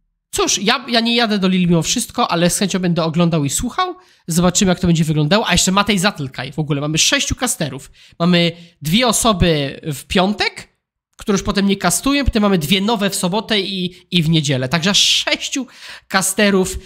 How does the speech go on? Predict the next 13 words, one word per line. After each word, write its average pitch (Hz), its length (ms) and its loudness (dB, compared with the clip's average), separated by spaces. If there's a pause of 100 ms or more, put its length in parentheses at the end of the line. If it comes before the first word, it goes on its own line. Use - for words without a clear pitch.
(160)
wiemy, 180 340 2
na 165 120 2
co 151 380 -2
Legacy 151 460 0
wydaje 139 600 0
wasze 151 400 0
participation, 143 1040 -4
e, 135 300 -8
fee. 139 300 -8 (960)
Em, 151 760 -10 (440)
no 214 140 0
więc 262 240 0
tak, - 360 -6